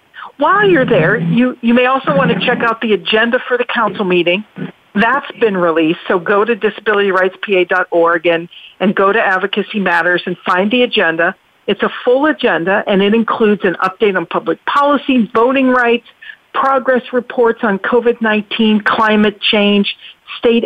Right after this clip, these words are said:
advocacy highlights, and so much more. There's even an opportunity for public comment.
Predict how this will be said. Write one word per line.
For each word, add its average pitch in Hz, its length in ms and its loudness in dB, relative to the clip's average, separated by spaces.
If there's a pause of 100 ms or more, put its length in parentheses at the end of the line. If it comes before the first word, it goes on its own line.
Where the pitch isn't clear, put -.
advocacy 202 680 -2
highlights, 202 560 2
and 196 260 0
so 202 140 0
much 185 260 0
more. 185 380 0 (320)
There's 226 180 0 (220)
even 339 280 0
an 381 140 2
opportunity 262 720 0
for 220 160 -2
public 208 380 -4
comment. 185 480 0